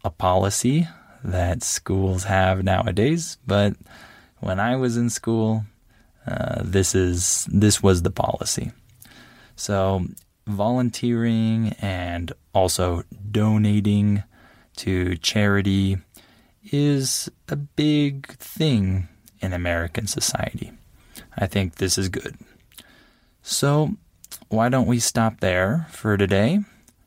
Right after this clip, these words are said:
Hopefully these topics were interesting for you, and hopefully this was good practice for your ears. If you didn't understand all the words or phrases I said,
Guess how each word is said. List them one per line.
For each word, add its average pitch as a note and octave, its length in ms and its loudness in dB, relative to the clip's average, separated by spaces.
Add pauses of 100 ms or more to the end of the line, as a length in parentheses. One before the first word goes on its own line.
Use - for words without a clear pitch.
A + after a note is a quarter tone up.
(100)
Hopefully A#2+ 720 2
these G#2 280 0
topics G#2 640 0
were F#2 200 -2
interesting G2 500 0
for F#2+ 160 -4
you, A#2 320 2 (720)
and G#2+ 280 2
hopefully A2 560 2
this G2 320 0
was F#2+ 280 2
good G#2+ 280 -2
practice G2+ 560 0
for - 160 -2
your F#2+ 220 0 (100)
ears. - 480 -6 (880)
If G#2+ 520 4
you G#2+ 280 0
didn't A2 340 2
understand B2 880 0
all G2+ 220 0
the - 120 -10
words A#2+ 600 0
or - 100 -6
phrases G#2+ 500 0
I F#2+ 120 2
said, D#3+ 480 0